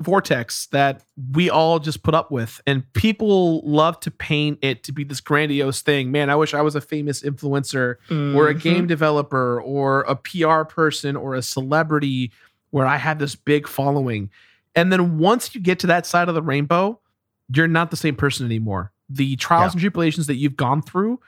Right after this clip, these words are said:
Speaker 1: transform you to not even recognize the success and the happiness that you found along the way.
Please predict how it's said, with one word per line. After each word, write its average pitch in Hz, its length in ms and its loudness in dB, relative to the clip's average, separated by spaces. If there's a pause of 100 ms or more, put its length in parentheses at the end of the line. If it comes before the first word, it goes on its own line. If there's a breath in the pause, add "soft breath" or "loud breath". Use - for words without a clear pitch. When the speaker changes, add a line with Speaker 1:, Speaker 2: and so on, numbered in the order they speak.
(200 soft breath)
Speaker 1:
transform 160 640 0
you 165 200 2
to - 160 -4
not 143 340 2
even 170 260 0
recognize 123 760 -2 (500)
the 139 100 2
success - 640 0
and 131 140 -2
the 120 60 -2
happiness 131 560 -2
that 117 80 -8
you 131 140 -2
found 127 240 -2
along 123 280 -2
the 117 80 -6
way. 104 340 -4